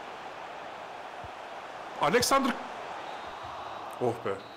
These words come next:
Alexander bunları kaçırmıyor, farkında mısınız arkadaşlar?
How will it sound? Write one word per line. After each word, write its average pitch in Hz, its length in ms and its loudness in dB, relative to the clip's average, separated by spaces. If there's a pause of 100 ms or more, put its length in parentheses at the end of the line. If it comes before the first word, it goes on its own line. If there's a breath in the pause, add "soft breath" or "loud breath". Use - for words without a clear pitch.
(180)
Alexander 214 560 6
bunları 214 240 8
kaçırmıyor, 202 440 8
farkında 165 420 6
mısınız 123 260 4
arkadaşlar? 117 520 4